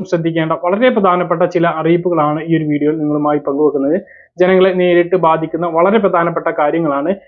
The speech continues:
വീഡിയോ മുഴുവനായിട്ട് കാണുക. കൂടുതൽ ആളുകളിലേക്ക് ഇൻഫർമേഷൻ എത്താൻ വേണ്ടി തീർച്ചയായിട്ടും ഷെയർ ചെയ്യുക. ഇതുപോലുള്ള ഇൻഫർമേഷനുകൾ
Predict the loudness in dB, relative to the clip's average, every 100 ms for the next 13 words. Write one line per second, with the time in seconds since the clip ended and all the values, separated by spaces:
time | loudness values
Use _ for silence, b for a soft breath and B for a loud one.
0 | b 0 2 4 4 2 2 0 0 0
1 | 0 0 0 0 2 4 2 2 2 2
2 | 0 -2 -6 -4 -4 -4 -6 -6 -4 -4
3 | -4 -4 -2 -2 -2 0 0 0 -2 -4
4 | -2 -2 B B B 2 4 4 2 0
5 | 0 0 0 0